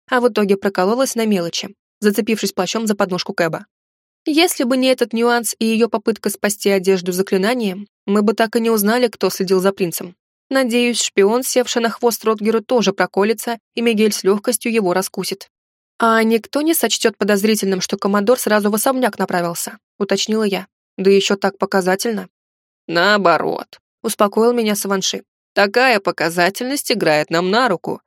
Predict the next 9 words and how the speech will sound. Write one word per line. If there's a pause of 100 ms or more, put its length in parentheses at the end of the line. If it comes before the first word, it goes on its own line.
(360)
Если
бы
хозяин
сразу
куда-то
телепортировался,
не
поставив
защиту,